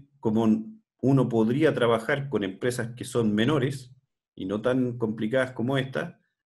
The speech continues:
eh, se emitieron unas normas para pymes, que está hecha a través de secciones, con treinta y cinco secciones. Eh, y en, en la, una encuesta que le hicieron a ustedes, pidieron que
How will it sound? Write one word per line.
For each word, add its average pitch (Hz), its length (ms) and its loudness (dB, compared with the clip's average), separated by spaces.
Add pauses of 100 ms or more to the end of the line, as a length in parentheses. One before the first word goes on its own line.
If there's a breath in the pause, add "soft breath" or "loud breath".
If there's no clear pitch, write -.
eh, 113 320 0
se 117 460 -4
emitieron 135 800 2
unas 113 280 -2
normas 123 580 -2
para 107 240 0
pymes, - 560 -4 (580)
que - 100 -12
está 120 520 -2
hecha 117 300 -2
a 107 80 0
través 117 340 -2
de 113 80 -6
secciones, 139 800 -4 (440)
con 107 220 -6
treinta 101 300 -2
y 104 100 -6
cinco 147 380 -6
secciones. - 520 -10 (1040)
Eh, 92 540 -4 (220)
y 95 540 -8
en, 98 280 -6
en 98 120 -4
la, 95 60 -4
una 120 200 -2
encuesta 139 420 -2
que 127 80 -4
le 107 140 -2
hicieron 127 380 -4
a 110 40 -2
ustedes, 135 500 -4
pidieron 127 500 -4
que 139 420 -6